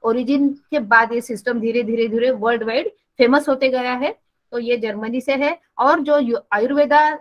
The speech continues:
yoga and naturopathy वाली सिस्टम जो है, हमारे जो साधु संत, पुराने Aryan, अ, स-, civilization जो था, ये दुनिया का ओल्डेस्ट civilization में आता है। ये civilization जो है, छह हजार साल पहले यहाँ पे note किया गया है India में।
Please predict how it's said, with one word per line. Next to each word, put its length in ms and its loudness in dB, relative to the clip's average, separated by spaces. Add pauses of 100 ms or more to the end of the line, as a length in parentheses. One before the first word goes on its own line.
yoga 380 -4
and 260 -2
naturopathy 540 -4
वाली 180 -8
सिस्टम 400 -14
जो 140 -8
है, 220 -10
हमारे 340 0
जो 160 -2
साधु 400 -2
संत, 240 -6 (400)
पुराने 340 4
Aryan, 800 0
अ, 420 -4 (280)
स-, 340 -8
civilization 720 2
जो 140 0
था, 320 -2 (280)
ये 100 0
दुनिया 320 -2
का 140 -2
ओल्डेस्ट 540 2
civilization 640 -4
में 100 -4
आता 240 -4
है। 260 -6 (260)
ये 180 4
civilization 640 -2
जो 160 -4
है, 320 -4
छह 280 4
हजार 220 0
साल 260 2
पहले 240 -4
यहाँ 160 -2
पे 140 -6
note 320 2
किया 180 -2
गया 120 -4
है 100 -2
India 300 -8
में। 160 -6